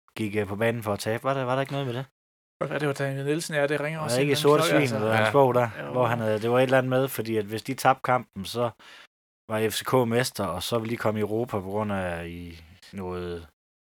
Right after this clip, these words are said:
Speaker 2: Ja, altså,
Speaker 1: noget
Speaker 2: jeg
Speaker 1: pokal.
Speaker 2: tror, at langt de fleste fodboldspillere har det, som, som Patrick har det, ikke? Men, øh, men det,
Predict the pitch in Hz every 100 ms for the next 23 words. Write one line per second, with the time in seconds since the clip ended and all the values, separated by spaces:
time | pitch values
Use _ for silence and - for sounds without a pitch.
0 | - - - 147 147 139 139 131 - -
1 | 151 113 175 175 147 175 170 151 185 160
2 | 135 165 160 - 151 147 156 131 143 127
3 | 127 117 - 127 135 - 135 131 135 131
4 | 139 147 131 123 123 135 131 135 139 139
5 | 139